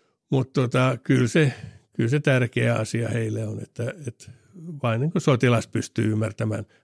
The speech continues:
toista sotilasta ja legionalainen ymmärtää toista legionalaista. Ja sinänsä niin, jos tuosta Ruandasta vielä sen verran, että, ää,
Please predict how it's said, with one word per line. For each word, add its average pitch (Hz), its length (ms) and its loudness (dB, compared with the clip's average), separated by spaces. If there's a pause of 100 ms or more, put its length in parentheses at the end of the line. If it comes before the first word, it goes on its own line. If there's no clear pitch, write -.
toista 131 340 2
sotilasta 113 600 -2
ja 113 120 2
legionalainen 107 720 -2
ymmärtää 104 440 -8
toista - 440 -10
legionalaista. - 920 -14
Ja - 100 -12 (720)
sinänsä 139 520 4
niin, 127 340 2 (680)
jos - 240 -4
tuosta 127 280 0
Ruandasta 131 500 2
vielä 123 220 0
sen 123 260 0
verran, 117 320 0
että, 113 260 -2 (460)
ää, 117 260 -4